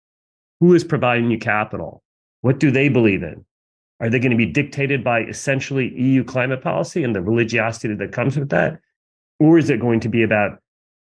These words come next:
focusing on reducing perhaps scope one emissions and methane, all of which this industry needs to do and should do, but where there's still an understanding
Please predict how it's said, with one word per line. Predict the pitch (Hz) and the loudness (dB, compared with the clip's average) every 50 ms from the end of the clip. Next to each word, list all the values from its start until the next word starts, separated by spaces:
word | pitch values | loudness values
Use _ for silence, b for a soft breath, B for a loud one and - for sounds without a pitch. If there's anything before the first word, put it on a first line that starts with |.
| _ _ | _ _
focusing | - 139 135 - - - 135 120 | -2 -2 -2 -2 -6 -4 -2 0
on | 110 107 | 0 0
reducing | 98 95 95 123 120 - 127 107 | 0 0 0 -2 -2 -2 -4 -6
perhaps | 107 110 104 92 - - | -4 -2 -4 -4 -4 -4
scope | - - 123 110 113 | -2 0 0 0 0
one | 107 107 92 | -2 -2 0
emissions | 92 127 170 165 - - 165 147 143 - | 0 0 0 0 0 0 0 0 0 -2
and | 104 101 107 | -2 -2 0
methane, | 127 139 135 143 120 - | 0 0 0 -2 -2 -2
all | - - 147 180 185 | -2 0 2 2 2
of | 175 143 | 2 0
which | 160 - - | -2 -4 -4
this | - - 113 - | -8 -8 -6 -4
industry | 113 127 131 117 - - 110 | -4 -2 -2 -2 -2 -2 -2
needs | 98 107 117 135 135 - | 0 0 0 0 0 -2
to | - | -4
do | 110 120 127 | -2 0 0
and | 113 98 | 0 -2
should | 95 - - 139 117 95 80 | -4 -4 -2 -2 -2 -4 -6
do, | 87 82 - - - _ _ _ _ _ _ _ _ _ _ _ _ - | -8 -10 -12 -14 -18 _ _ _ _ _ _ _ _ _ _ _ _ -2
but | 127 104 98 | -2 0 2
where | 113 123 120 117 | 2 2 4 4
there's | 110 117 110 110 | 4 2 2 2
still | - - 160 156 147 | 2 2 2 4 4
an | 135 135 | 4 4
understanding | 131 120 117 - - 131 123 120 113 104 98 95 90 87 87 - | 4 2 0 0 -2 0 0 2 2 2 0 0 -4 -6 -8 -12